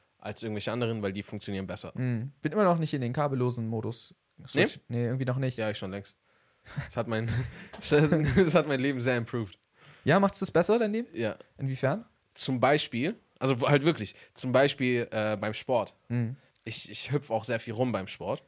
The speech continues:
Speaker 2: Fällt's nicht raus?
Speaker 1: Ja, eben, das war das Ding. So, als ich Kabelkopfhörer hatte,
Speaker 2: Mhm.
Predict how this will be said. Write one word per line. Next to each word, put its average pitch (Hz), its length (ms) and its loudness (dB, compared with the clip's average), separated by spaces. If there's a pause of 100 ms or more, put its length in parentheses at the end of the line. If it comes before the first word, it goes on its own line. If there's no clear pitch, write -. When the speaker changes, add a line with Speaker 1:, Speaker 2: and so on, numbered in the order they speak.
(100)
Speaker 2:
Fällt's 170 240 0
nicht 123 160 -4
raus? - 300 -2 (240)
Speaker 1:
Ja, 139 120 2
eben, 156 180 4
das 127 160 -2
war 143 80 4
das 120 160 -2
Ding. 117 260 -2
So, 117 180 -2
als 123 200 -2
ich - 160 -6
Kabelkopfhörer 113 1400 -2
hatte, 131 400 -2
Speaker 2:
Mhm. 123 320 0